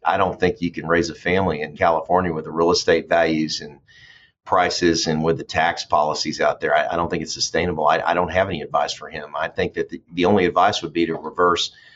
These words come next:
years of bad policymaking for middle-class families, and I, I don't think they're gonna do it. I think they get more progressive every day. And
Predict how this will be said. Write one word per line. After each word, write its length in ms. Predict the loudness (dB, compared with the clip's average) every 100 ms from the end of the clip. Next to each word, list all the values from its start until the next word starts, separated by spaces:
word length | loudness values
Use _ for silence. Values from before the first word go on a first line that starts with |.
| _ _ _ _
years 440 | -6 2 4 4 2
of 120 | 0
bad 240 | 2 2
policymaking 760 | 2 2 2 0 0 0 0 -6
for 100 | -4
middle-class 540 | 2 2 4 2 0
families, 560 | 0 2 2 2 -2 -2
and 100 | 0
I, 140 | 0 0
I 120 | 2
don't 160 | 2 0
think 100 | -6
they're 100 | -2
gonna 200 | -4 0
do 240 | 4 4
it. 100 | 4
I 80 | 2
think 180 | -2 -4
they 120 | -2
get 180 | -2 0
more 160 | -2
progressive 540 | 0 -2 0 0 0 0
every 200 | 0 2
day. 340 | 4 4 2
And 120 | -2